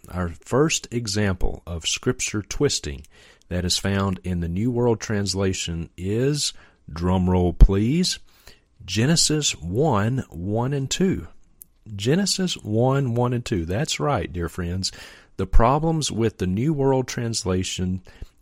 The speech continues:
uh, begin quite literally with the very first verses in the Bible. I mean, they get it wrong literally right out of the gate. They change the Bible in the very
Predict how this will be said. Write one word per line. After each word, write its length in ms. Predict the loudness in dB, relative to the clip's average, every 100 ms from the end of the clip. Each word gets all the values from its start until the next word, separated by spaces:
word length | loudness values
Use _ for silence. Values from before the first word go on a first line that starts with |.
| -10
uh, 120 | -6
begin 640 | -2 -2 0 0 0 -2 -8
quite 500 | -8 -2 0 -2 -4
literally 840 | -6 -2 0 0 0 -2 -4 -8 -10
with 280 | -4 -4 -2
the 140 | -4
very 720 | -4 -2 6 10 10 8 2 0
first 920 | -6 -18 -20 -2 4 4 4 0 -6 -16 -20 _ _
verses 880 | -4 4 6 6 2 0 -2 -4 -8 -8
in 400 | -4 -2 -2 -4
the 80 | -4
Bible. 600 | 0 2 2 0 -2 -4
I 160 | -6 -4
mean, 300 | -4 -4 -4
they 200 | -4 -4
get 240 | -4 -4
it 160 | -4 -6
wrong 480 | -6 -4 -4 -6 -10 -16 _ _ -20 _ _ -20
literally 880 | -10 -2 4 6 8 6 2 -2 -4 -8
right 540 | -10 -6 -2 2 4
out 160 | 6 4
of 80 | 4
the 80 | 2
gate. 320 | -2 -4 -8 -12
They 160 | -8
change 520 | -8 -6 -4 -2 -4 -4
the 100 | -4
Bible 480 | 0 0 0 -2 -4
in 200 | -8 -6
the 140 | -8
very 920 | -8 -12 -4 2 4 4 4 2 -2